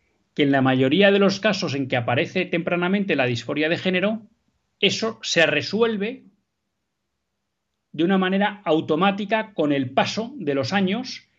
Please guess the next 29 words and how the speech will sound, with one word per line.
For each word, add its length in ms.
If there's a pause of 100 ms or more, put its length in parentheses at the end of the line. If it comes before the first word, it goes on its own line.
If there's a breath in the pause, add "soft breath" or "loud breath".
(160)
sin 220
necesidad 380
de 60
tener 200
que 60
hacer 180
nada 160
especial. 560 (920)
El 120
adolescente 560
se 160
recoloca 680 (220)
y 220
acepta 400
tranquilamente 840 (520)
su 180
sexo. 360
Y 60
luego 220
hay 100
algunos 380
casos 360
que 200
pe-, 240
que, 260 (1200)
que 140
persisten 640
y 140
entonces 760